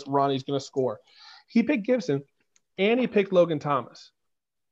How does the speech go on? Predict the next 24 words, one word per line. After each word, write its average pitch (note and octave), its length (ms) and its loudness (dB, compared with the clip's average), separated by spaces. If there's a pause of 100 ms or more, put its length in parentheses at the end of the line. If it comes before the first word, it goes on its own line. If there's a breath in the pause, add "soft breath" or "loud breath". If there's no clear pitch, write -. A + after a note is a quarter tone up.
(480)
Those F#3 240 4
two A3+ 240 0
players E3+ 400 2
play D#3 220 2
for D3 120 -4
the C#3 80 -4
same D3 320 -6
team, C3+ 460 -2
and C3+ 160 -6
both D3 240 4
are D3+ 80 -2
going C#3+ 220 -2
to C3 40 -10
be C3 80 -6
fighting E3 360 0
each C#3 180 -6
other B2+ 160 -2
for B2 160 -12
touchdowns - 680 -8
and, C3 180 -8
and C#3 200 -6
red C#3 180 4
zone B2+ 200 -4
opportunities. B2+ 760 -6